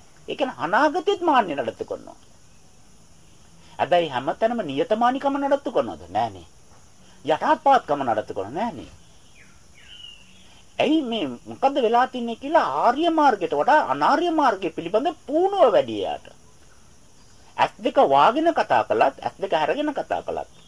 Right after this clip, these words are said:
සීයෙන් කතා කළත්, අසීයෙන් කතා කළත්, කල්පනාවෙන් හිටියත් නැතුව හිටියත් හරියට අර කෙලස් ටික නඩත්තු වෙනවා එයාගේ. පුහුණුව වැඩි. භාවිතා කරලා නැහැ ආර්ය මාර්ගය.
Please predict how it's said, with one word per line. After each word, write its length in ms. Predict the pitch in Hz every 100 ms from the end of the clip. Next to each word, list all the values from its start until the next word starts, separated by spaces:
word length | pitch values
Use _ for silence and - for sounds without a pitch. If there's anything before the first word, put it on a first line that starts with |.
| - - -
සීයෙන් 380 | - 196 240 277
කතා 300 | 214 - 139
කළත්, 280 | - - -
අසීයෙන් 420 | 202 202 240 247
කතා 280 | 131 - 92
කළත්, 280 | - 71 - - - - -
කල්පනාවෙන් 640 | - 135 - 240 269 277 285
හිටියත් 280 | 269 277 262
නැතුව 260 | 233 254
හිටියත් 340 | 262 - 98 - -
හරියට 440 | 104 147 208 214
අර 220 | 165 143 -
කෙලස් 320 | - 139 156
ටික 180 | - 233
නඩත්තු 400 | 196 135 127 113
වෙනවා 180 | 92 73
එයාගේ. 300 | 71 - - - - - - - - - - - - -
පුහුණුව 360 | 156 208 233
වැඩි. 300 | 220 110 - - - - - - - - - - - - - - - 76
භාවිතා 560 | 82 95 139 190 202
කරලා 320 | - 120 98 73
නැහැ 200 | 60 - - - - - -
ආර්ය 340 | - 98 107 87
මාර්ගය. 420 | 71 67 64 65